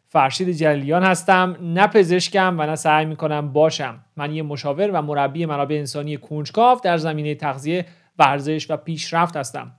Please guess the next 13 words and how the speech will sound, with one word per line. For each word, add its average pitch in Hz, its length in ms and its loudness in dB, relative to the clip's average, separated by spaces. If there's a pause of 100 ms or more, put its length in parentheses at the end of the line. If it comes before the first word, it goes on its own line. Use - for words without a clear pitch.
(300)
در 160 140 6
کانال 185 260 2
یوتیوب 170 300 0
تجربیاتم 170 840 2
و - 20 2
اطلاعات 151 420 0
جدید 151 340 -2
از 143 160 0
مقالات 143 400 -2
و 160 40 -6
پادکست‌های 170 560 -4
مختلف 180 520 0
رو 233 120 2